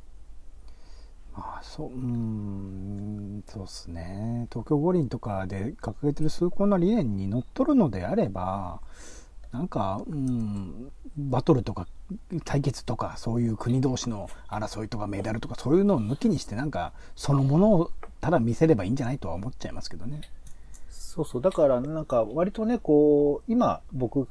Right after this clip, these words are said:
Speaker 2: 感じたことっていうのは、もしかしたらその国別って対抗でメダル何枚取り合ってるかみたいなこととか、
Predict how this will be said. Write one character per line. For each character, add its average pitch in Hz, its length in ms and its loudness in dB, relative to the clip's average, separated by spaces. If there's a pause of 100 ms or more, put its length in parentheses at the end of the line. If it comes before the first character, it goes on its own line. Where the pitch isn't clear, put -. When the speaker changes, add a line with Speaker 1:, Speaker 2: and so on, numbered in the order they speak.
Speaker 2:
感 151 260 0
じ - 100 -8
た 165 120 -2
こ - 120 -6
と 208 120 0
っ - 20 -2
て - 160 -4
い 98 60 -2
う - 20 -4
の 90 120 -4
は、 104 200 2
も 175 140 2
し - 80 -6
か - 100 -2
し - 60 -4
た 110 80 0
ら 92 40 -2
そ - 120 -8
の 95 80 -4
国 185 340 2
別 247 320 2
っ - 20 2
て - 300 -2
対 233 340 -2
抗 254 240 2
で 233 120 4
メ 139 180 2
ダ 180 140 6
ル 220 320 2
何 226 260 4
枚 156 180 6
取 107 220 2
り 165 80 8
合 208 60 10
っ - 40 0
て - 120 4
る 120 80 4
か 90 120 4
み 131 140 2
た 175 120 4
い 92 40 -2
な 78 60 -6
こ - 180 -12
と 190 140 4
と 131 100 2
か、 - 240 -8